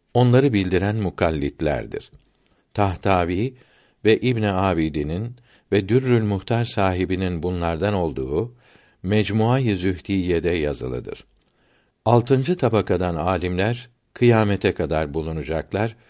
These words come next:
hakkı batıldan ayıracaklardır. "Ümmetimden hak üzere olan alimler kıyamete kadar bulunacaktır."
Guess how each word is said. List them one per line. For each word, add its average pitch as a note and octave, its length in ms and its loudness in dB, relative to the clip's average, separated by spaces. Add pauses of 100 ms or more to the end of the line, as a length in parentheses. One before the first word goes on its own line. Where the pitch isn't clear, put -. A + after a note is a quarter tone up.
(260)
hakkı A#2 440 2
batıldan F#2+ 600 0
ayıracaklardır. D2 1160 -6 (880)
"Ümmetimden A2+ 920 2 (340)
hak - 320 -2
üzere F2 340 0
olan E2+ 420 0
alimler F#2+ 720 -2 (440)
kıyamete A2+ 640 2
kadar F2 420 -2
bulunacaktır." D#2+ 880 -6